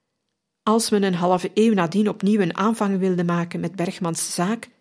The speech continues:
bevond men dat de processtukken van zestien tweeëntwintig en zestien drieëntwintig niet voor behandeling in aanmerking konden komen,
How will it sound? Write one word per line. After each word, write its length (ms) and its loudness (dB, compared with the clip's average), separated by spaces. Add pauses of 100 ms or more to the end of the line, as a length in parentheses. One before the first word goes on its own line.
(440)
bevond 380 0
men 160 -2
dat 140 -2
de 60 -6
processtukken 720 -4
van 160 -4
zestien 380 -6
tweeëntwintig 760 -2 (400)
en 180 -4
zestien 360 0
drieëntwintig 760 -2 (640)
niet 420 2
voor 200 4
behandeling 580 2
in 160 0
aanmerking 580 0
konden 280 -2
komen, 420 -4